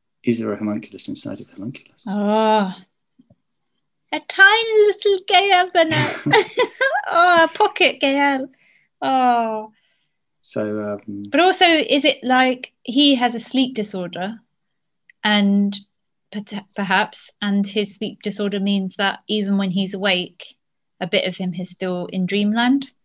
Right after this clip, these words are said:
Speaker 2: which is why his dreams are so kind of, mm,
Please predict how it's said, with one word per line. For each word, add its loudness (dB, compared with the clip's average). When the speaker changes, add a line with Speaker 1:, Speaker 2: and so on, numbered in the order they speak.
Speaker 2:
which -6
is -4
why -2
his -4
dreams -2
are -12
so -8
kind -8
of, -10
mm, -10